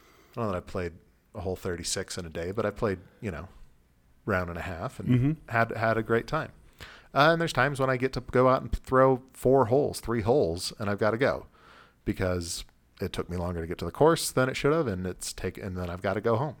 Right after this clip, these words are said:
Speaker 2: Mm-hmm.
Speaker 1: And so that's okay. Uh,
Speaker 2: <coughs> Excuse me.
Speaker 1: I, I keep discs in my car that if I, you know, have some time and there's a field, I can go throw in the field. I haven't done that in a little while.
Speaker 2: Well, it's cold now.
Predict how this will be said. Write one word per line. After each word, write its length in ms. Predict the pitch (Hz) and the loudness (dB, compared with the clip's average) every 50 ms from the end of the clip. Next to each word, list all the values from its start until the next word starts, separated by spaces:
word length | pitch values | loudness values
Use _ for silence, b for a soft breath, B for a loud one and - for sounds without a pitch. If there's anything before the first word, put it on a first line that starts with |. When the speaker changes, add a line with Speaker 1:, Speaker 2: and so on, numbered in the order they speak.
| - - | -8 -4
Speaker 2:
Mm-hmm. 120 | - 104 98 | 0 0 2
Speaker 1:
And 120 | 98 92 | 2 0
so 340 | 92 98 95 95 92 92 - - _ | 0 0 0 0 0 -2 -4 -8 _
that's 220 | - 98 95 - - | -4 -4 -4 -2 -2
okay. 340 | 110 101 - 131 135 101 - - _ _ _ _ _ _ _ _ _ _ _ _ _ _ - B B B B B B B B B B B - | -4 0 2 2 2 2 0 -6 _ _ _ _ _ _ _ _ _ _ _ _ _ _ -20 B B B B B B B B B B B -4
Uh, 400 | 113 95 90 87 90 90 90 90 - | -2 0 0 0 0 -2 -4 -6 -10
Speaker 2:
<coughs> 80 | - - | -14 -16
Excuse 220 | - - 101 95 | -10 -8 -8 -8
me. 80 | 98 - - - _ B B B B B B B B B B B B - | -8 -12 -16 -20 _ B B B B B B B B B B B B -8
Speaker 1:
I, 140 | 101 92 90 82 - - - | -6 -6 -6 -8 -10 -12 -12
I 80 | 90 | -12
keep 420 | 87 - - 101 98 - - - - | -10 -8 -6 -6 -6 -6 -10 -8 -6
discs 280 | - 95 90 - - - | -4 -2 -2 -2 -4 -4
in 80 | 95 | -4
my 100 | 87 90 | -6 -4
car 340 | - - - 196 202 202 180 | 0 2 2 4 4 4 2
that 120 | 123 104 | 2 0
if 120 | 95 - - | 0 0 -2
I, 140 | 92 92 90 - _ _ - | -2 -4 -4 -8 _ _ -8
you 80 | 113 98 | -6 -4
know, 80 | 95 | -4
have 180 | 87 98 95 - | -2 -4 -4 -6
some 120 | - 98 | -8 -8
time 320 | - - 113 110 110 107 98 | -6 -4 -2 -2 -2 -4 -4
and 80 | 90 | -6
there's 120 | 90 85 92 | -6 -8 -8
a 60 | 87 | -6
field, 320 | - 139 143 135 123 110 | -2 0 0 2 2 0
I 60 | 101 | -2
can 100 | 85 90 | -2 -4
go 80 | 87 90 | -4 -4
throw 200 | - - 98 90 | -2 -2 -2 -4
in 60 | 87 | -4
the 60 | 92 | -4
field. 280 | - 117 113 110 107 107 - B B B B B B B B B B B B - | -4 -2 0 0 -2 -2 -6 B B B B B B B B B B B B -2
I 40 | |
haven't 120 | 131 123 117 | -2 0 0
done 140 | 110 104 107 | -2 -2 -2
that 240 | 104 101 98 - - _ - | -2 -4 -4 -6 -12 _ -10
in 60 | 104 | -8
a 60 | 90 | -8
little 180 | 85 90 92 85 | -6 -4 -4 -2
while. 360 | 82 85 104 131 156 165 - - _ _ _ _ _ - 190 - | -2 -2 -2 -2 -2 -4 -8 -14 _ _ _ _ _ -20 -14 -10
Speaker 2:
Well, 140 | 131 123 123 | -8 -8 -8
it's 120 | - - | -10 -10
cold 340 | - - - 98 92 95 87 90 | -6 -2 0 0 0 0 0 -2
now. 260 | 90 92 92 98 | -2 -4 -4 -6